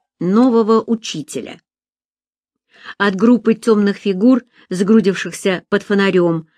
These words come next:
освещавшим шахматные доски, к нему подошёл человек лет сорока, в холщовой кепочке,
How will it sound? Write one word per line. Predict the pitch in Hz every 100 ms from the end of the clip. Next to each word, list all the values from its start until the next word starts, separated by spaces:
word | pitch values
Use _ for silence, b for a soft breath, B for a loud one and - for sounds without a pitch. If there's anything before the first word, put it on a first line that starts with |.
| b b
освещавшим | 185 190 196 - 180 - 170
шахматные | 160 151 - 170 170 175 170
доски, | 240 247 - 151 _ _ _ _ _ -
к | 202
нему | 247 339
подошёл | 294 226 220 - 269
человек | 262 208 202 208 233 190
лет | 208 214 -
сорока, | - 214 233 226 147 143 156 _ _ _ _ _
в | -
холщовой | 226 220 - 302 269 220 185
кепочке, | - 220 214 - - 185 196